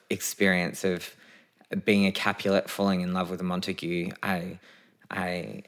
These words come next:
had a best friend that I was, I, I had feelings for that I wasn't supposed to, and I had feelings for God that I wanted to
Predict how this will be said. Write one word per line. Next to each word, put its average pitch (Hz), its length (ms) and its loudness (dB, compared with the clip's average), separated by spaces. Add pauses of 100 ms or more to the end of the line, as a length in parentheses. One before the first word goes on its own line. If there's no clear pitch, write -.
had - 220 2
a 107 40 4
best 120 260 4
friend 113 240 4
that 104 100 6
I 101 180 6
was, 95 500 0 (280)
I, - 140 -2 (100)
I 127 80 4
had 101 200 2
feelings 127 380 6
for 104 380 6
that 95 140 0
I 95 80 4
wasn't 90 240 -4
supposed - 460 2
to, 98 420 4
and 90 200 -4
I 90 80 -6
had 90 240 -6
feelings 95 360 -2
for - 80 -12
God 101 420 4 (120)
that 90 200 -2 (320)
I 92 480 -2 (640)
wanted 101 420 2
to 90 520 0